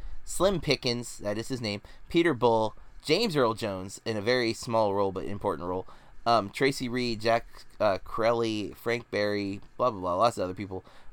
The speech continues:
Uh, written, uh, by Stanley Kubrick and Terry Southern and some other people, but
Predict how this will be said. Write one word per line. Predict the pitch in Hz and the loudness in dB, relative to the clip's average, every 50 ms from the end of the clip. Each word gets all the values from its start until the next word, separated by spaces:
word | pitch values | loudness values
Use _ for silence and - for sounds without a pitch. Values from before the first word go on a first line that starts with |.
| - | -2
Uh, | - 110 104 95 98 98 90 - - - | 0 2 2 2 0 -2 -4 -8 -10 -6
written, | 117 147 165 160 143 143 135 127 127 - - | -2 -2 -2 -2 -2 -4 -4 -4 -6 -4 0
uh, | - 110 104 101 | 0 2 2 2
by | 92 110 110 | 2 0 0
Stanley | 104 - 139 131 127 123 | 0 0 0 0 0 0
Kubrick | - 139 117 110 110 104 - - | 0 -2 -2 -2 -4 -6 -8 -8
and | 107 107 - | -6 -6 -2
Terry | - 131 123 123 117 113 | 0 2 2 2 2 0
Southern | - - 123 120 117 120 117 113 113 113 113 110 110 117 101 - | 2 4 4 4 4 2 -2 -4 -4 -6 -6 -6 -8 -10 -12 -10
and | - 95 95 | -10 -10 -8
some | - - 113 110 | -6 -2 -2 0
other | 104 104 | 0 -2
people, | - 110 107 104 107 98 | -2 -4 -4 -2 -2 -2
but | 92 101 92 | -2 -2 -4